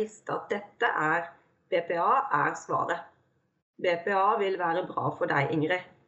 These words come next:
Samtidig som den andre på den andre skulderen sa at, «Ja, men jeg, jeg, jeg vil ikke helt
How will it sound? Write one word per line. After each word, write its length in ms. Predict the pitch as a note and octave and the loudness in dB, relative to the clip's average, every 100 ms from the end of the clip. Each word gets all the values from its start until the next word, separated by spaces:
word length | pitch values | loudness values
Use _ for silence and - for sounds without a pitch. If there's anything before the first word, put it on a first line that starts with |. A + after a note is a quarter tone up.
| _ _ _ _ _ _ _ _ _ - | _ _ _ _ _ _ _ _ _ -10
Samtidig 840 | - G#3+ E3 - D#3+ D#3 G3+ A#3+ | 0 0 0 -2 -2 0 0 -2
som 460 | A#3+ F#3 F3 F3 E3+ - - - _ _ _ _ _ _ _ _ _ | -4 -4 -4 -4 -8 -14 -20 -20 _ _ _ _ _ _ _ _ _
den 220 | - E3 E3+ | -6 -2 0
andre 380 | F3 C#3+ D#3 F3+ | 0 0 0 -2
på 80 | F3 | -4
den 140 | F3+ D#3+ | -4 -2
andre 300 | F3 D3 D3 | -2 0 -2
skulderen 460 | - D3 D3 F#3 - | -2 -2 0 0 0
sa 140 | D3+ | 0
at, 140 | D#3+ - - _ _ _ | 0 -2 -14 _ _ _
«Ja, 120 | - E3+ | 2 2
men 160 | E3+ E3+ | 2 2
jeg, 300 | D3+ D#3 D3+ - - - - _ _ - | 4 2 0 -4 -16 -20 -20 _ _ -20
jeg, 300 | - D3+ - - G#2+ | -8 -4 -4 -6 0
jeg 180 | E3 E3 | 2 4
vil 160 | E3+ C#3 | 2 0
ikke 180 | - D#3 - - - | -2 -4 -6 -16 -2
helt 340 | D#3+ D3 - | -2 -2 -6